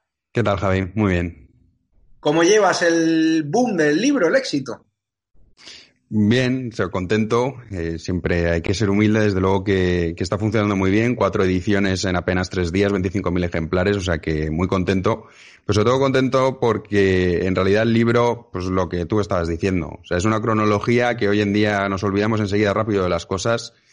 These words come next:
Speaker 1: y apenas lo que ahora estábamos debatiendo, las últimas cuarenta y ocho horas, dentro de cuarenta y ocho horas ya nadie se acuerda. Olvidamos muy pronto.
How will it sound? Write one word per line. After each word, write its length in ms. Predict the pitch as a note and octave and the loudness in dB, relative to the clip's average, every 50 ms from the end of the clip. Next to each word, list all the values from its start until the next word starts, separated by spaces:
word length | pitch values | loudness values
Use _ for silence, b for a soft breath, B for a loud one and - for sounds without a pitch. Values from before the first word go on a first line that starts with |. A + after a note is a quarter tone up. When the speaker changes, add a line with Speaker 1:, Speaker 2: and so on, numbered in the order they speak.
| b b b b b b | b b b b b b
Speaker 1:
y 460 | - G2+ G2+ F#2+ F#2 F#2 F2+ F2 F2+ | -4 -2 0 0 2 2 2 2 0
apenas 480 | F2 E2+ - G2+ G2+ G#2 G2+ G2+ G2 G2 | 0 0 -2 -2 0 0 -2 -2 -2 -2
lo 200 | G2 F#2+ F2 - | -2 -4 -2 -2
que 640 | F#2 F2+ F2+ F2 F2 F2 F#2 F2+ F2+ F2+ F#2 F#2 F2+ | -2 0 0 0 0 0 0 0 0 0 0 0 0
ahora 220 | F#2 G2 G#2 G#2+ G#2+ | 0 2 2 0 0
estábamos 480 | G#2+ - G#2 G2 G2+ G2 G2 F#2 F#2 | 0 0 0 0 0 0 0 0 0
debatiendo, 580 | G2 F#2 F2+ F2+ E2+ A#2 B2+ C3 B2+ A#2 G#2+ G#2 | 0 0 0 0 0 0 0 2 2 2 0 0
las 120 | G2+ F#2+ | 0 -2
últimas 260 | G#2 F#2+ G2+ G2 G2 | -2 -2 -2 -2 0
cuarenta 240 | G2+ G2 F#2 E2+ F#2+ | -2 -2 0 0 0
y 20 | F#2+ | 0
ocho 240 | F#2 - G2+ G2+ | 0 0 0 2
horas, 320 | G#2 G#2+ G#2 G2+ G2+ G2 F#2+ | 2 2 2 2 0 0 0
dentro 380 | G2+ G2+ F#2+ F#2 - F#2 F#2+ | 0 -2 -2 -2 -2 -2 -2
de 60 | F#2 F#2 | 0 0
cuarenta 260 | F#2+ F#2+ F2+ F2+ F#2 | 0 0 0 0 0
y 40 | F#2 | 0
ocho 180 | F2+ - G2+ F#2 | 0 0 0 0
horas 180 | F#2 F2+ F2+ | 0 0 0
ya 100 | F#2+ F#2 | 0 -2
nadie 200 | F2+ F2 E2+ E2+ | -2 -2 -2 -2
se 80 | - F2+ | -2 -2
acuerda. 640 | F2 - B2+ B2+ B2 A#2+ A#2+ B2 A#2+ A#2 A#2+ B B B B B B B B _ - - | -2 0 0 2 2 2 0 0 0 -2 -4 B B B B B B B B _ -6 -2
Olvidamos 420 | G2+ A2 A2+ A#2+ B2 B2+ C3+ B2 B2+ | 0 2 2 2 2 2 2 2 2
muy 140 | B2 A2 | 2 2
pronto. 560 | G#2 G#2+ G#2 A2 A2+ A2 A#2 C3 - - - | 2 2 2 2 0 0 0 -2 -2 -4 -8